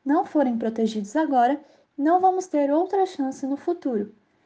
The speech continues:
E a insubstituibilidade, ela vai medir até que ponto vão existir substitutos espaciais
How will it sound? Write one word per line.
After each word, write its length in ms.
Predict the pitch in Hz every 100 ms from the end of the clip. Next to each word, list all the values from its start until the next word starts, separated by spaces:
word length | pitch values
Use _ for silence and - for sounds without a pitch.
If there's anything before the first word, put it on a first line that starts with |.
| _ _
E 120 | - 320
a 120 | 294
insubstituibilidade, 1300 | 285 370 381 294 226 - 226 247 311 294 254 277 277 _ _ _
ela 180 | 277 294
vai 160 | 294 302
medir 320 | 302 269 302
até 280 | 302 349 381
que 140 | 403
ponto 460 | - 294 330 403 311
vão 180 | 277
existir 460 | 254 240 247 - 226
substitutos 720 | 226 330 370 359 - 240 226
espaciais 800 | 226 - 262 269 320 277 302 311